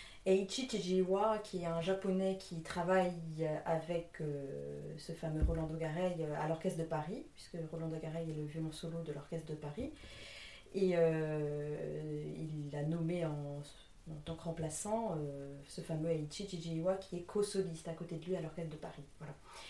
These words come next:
Et c'était un, une école aussi un peu différente avec ce, ce, ce japonais depuis lo-, de longue date en France, hein. Mais, euh, on, c'est peut-être caricatural, mais cette, euh, rigueur, euh,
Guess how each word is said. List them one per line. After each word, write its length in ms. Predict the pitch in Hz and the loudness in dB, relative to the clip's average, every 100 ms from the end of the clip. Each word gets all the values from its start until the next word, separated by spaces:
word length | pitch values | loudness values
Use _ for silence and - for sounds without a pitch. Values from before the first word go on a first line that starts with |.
| - - | -12 0
Et 80 | 185 | 2
c'était 220 | 190 214 | 4 4
un, 420 | 208 196 190 175 | 6 6 6 4
une 140 | 190 202 | 4 2
école 300 | 208 240 214 | 4 4 6
aussi 400 | 214 - 220 220 | 4 2 2 4
un 120 | 190 | 4
peu 140 | 190 | 2
différente 680 | 226 220 214 196 214 320 339 | 0 0 0 2 4 4 4
avec 280 | 196 190 190 | 4 4 0
ce, 380 | - 190 180 180 | 0 0 2 0
ce, 880 | - 196 180 170 165 160 156 156 156 | -2 0 0 0 -2 -2 -2 -4 -6
ce 140 | 156 165 | -4 0
japonais 440 | 165 170 170 175 | 0 2 -2 -2
depuis 240 | 151 - | -2 -2
lo-, 140 | 151 151 | -2 -2
de 120 | 156 | -2
longue 220 | 156 160 | -2 0
date 240 | 165 170 147 | 0 -2 -4
en 120 | 139 | -6
France, 380 | - 285 269 214 | 2 4 4 2
hein. 140 | 220 - - - - - | -2 -2 -8 -8 -8 -2
Mais, 400 | 196 208 233 202 | 2 4 8 10
euh, 320 | 175 170 165 | 10 10 8
on, 300 | - - - - - - | 6 0 -2 -8 -12 -4
c'est 160 | 190 | 0
peut-être 180 | 196 190 | 2 4
caricatural, 680 | 208 190 190 185 226 233 208 | 4 4 6 4 6 8 6
mais 80 | 190 | 4
cette, 300 | - 196 - | 2 0 4
euh, 360 | 180 165 160 160 | 6 6 6 4
rigueur, 360 | 208 196 202 | 4 6 6
euh, 560 | 196 170 160 156 156 | 6 4 2 0 0